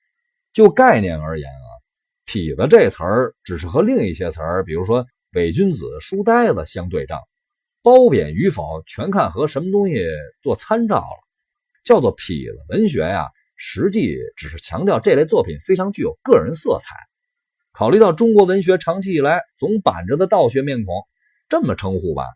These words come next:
几乎算得上是一种恭维了。总不该可笑的叫什么纯文学、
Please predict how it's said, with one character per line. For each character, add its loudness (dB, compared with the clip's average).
几 4
乎 2
算 2
得 -2
上 -2
是 -2
一 -4
种 -10
恭 -2
维 2
了。 -12
总 2
不 0
该 6
可 0
笑 4
的 0
叫 0
什 -4
么 -6
纯 -4
文 -2
学、 -2